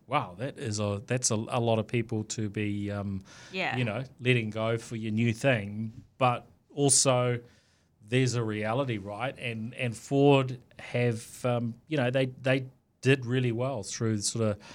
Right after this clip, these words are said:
Speaker 1: you know, the, the global, uh, financial crisis and, and
Speaker 2: Yeah.
Speaker 1: so on without having to get the,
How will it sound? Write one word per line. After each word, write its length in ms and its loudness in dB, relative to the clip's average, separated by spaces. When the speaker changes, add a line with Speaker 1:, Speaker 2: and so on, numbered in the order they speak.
Speaker 1:
you 80 -2
know, 180 4
the, 180 2
the 280 0
global, 640 2
uh, 320 -4
financial 540 2
crisis 800 0
and, 320 -4
and 180 -6
Speaker 2:
Yeah. 180 0
Speaker 1:
so 240 0
on 180 -6
without 400 -4
having 300 -4
to 100 -8
get 320 -10
the, 220 -6